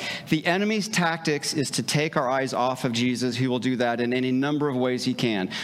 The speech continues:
through certain theology, through, um, entertainment, through distraction. That's a big one in our culture, through whatever,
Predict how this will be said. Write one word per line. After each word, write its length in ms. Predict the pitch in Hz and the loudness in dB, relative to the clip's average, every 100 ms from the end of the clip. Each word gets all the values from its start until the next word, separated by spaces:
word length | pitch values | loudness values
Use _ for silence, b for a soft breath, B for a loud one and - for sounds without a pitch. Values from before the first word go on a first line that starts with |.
| B | B
through 480 | - 135 127 123 101 | -2 0 2 0 -2
certain 340 | - 131 120 | 0 0 0
theology, 800 | 110 120 131 160 160 160 170 175 | 0 2 2 0 0 0 0 -2
through, 500 | 123 - 120 117 107 | -2 0 0 0 0
um, 400 | 107 101 98 95 | 0 0 -2 0
entertainment, 840 | 113 107 107 147 156 151 151 - B B B - | 0 0 0 0 2 0 -2 -4 B B B -4
through 240 | - 123 | -2 0
distraction. 720 | 110 - 151 147 151 - 151 | 0 0 2 0 0 -2 0
That's 180 | 139 123 | 0 0
a 60 | 117 | 0
big 160 | 131 | 0
one 160 | 123 127 | 0 0
in 80 | 120 | 0
our 80 | 117 | 0
culture, 420 | 131 123 - 123 | 0 0 0 -2
through 440 | 120 123 117 104 | 0 0 2 0
whatever, 500 | 107 123 123 110 78 | 0 2 0 0 -4